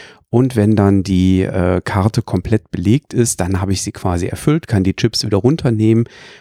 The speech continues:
und kann die jetzt eben nutzen, entweder für andere Missionen oder zum weiteren Ausbau meines Netzwerkes. Und auch da kann man sich gegenseitig ganz schön kräftig ärgern,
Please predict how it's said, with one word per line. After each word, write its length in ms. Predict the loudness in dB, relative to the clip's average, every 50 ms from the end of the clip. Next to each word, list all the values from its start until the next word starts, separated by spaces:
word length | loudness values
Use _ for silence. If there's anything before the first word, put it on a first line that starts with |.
| -12 _
und 140 | -6 -4 0
kann 160 | 0 2 2
die 140 | 2 2 2
jetzt 320 | 2 2 2 -2 -2 0
eben 160 | 0 2 2
nutzen, 400 | 2 0 0 -2 -2 -2 -2 0
entweder 340 | 0 0 0 0 0 0 -2
für 120 | -2 -4 -4
andere 280 | -2 0 0 0 0
Missionen 520 | 0 0 -2 0 2 2 4 4 2 0 0
oder 300 | -2 0 2 2 0 0
zum 200 | 0 -2 -2 0
weiteren 500 | 0 -2 -2 0 0 2 2 2 0 -2 -8 _
Ausbau 640 | -2 -2 0 0 -2 -2 -2 0 0 2 2 0 -2 -2
meines 400 | -4 -4 -2 -2 -2 -4 -2 -2
Netzwerkes. 680 | -2 -2 -4 -6 -6 -6 -6 -6 -8 -10 -10 -10 -12 -14 -18 -20 -20 -20 -20 -20 -20 -20 -20 -20 -10 _ 0
Und 100 | 2 2
auch 120 | 2 0
da 120 | -2 -4 -6 -6
kann 160 | -4 0 2
man 160 | 2 2 2 2
sich 180 | 0 -2 0
gegenseitig 600 | 0 0 2 2 2 2 2 0 0 0 -2 -2
ganz 180 | 0 0 0 0
schön 140 | 0 -2 -2
kräftig 480 | -2 -4 -4 -4 -4 -8 -10 -8 -6
ärgern, 380 | -2 -2 0 2 2 2 2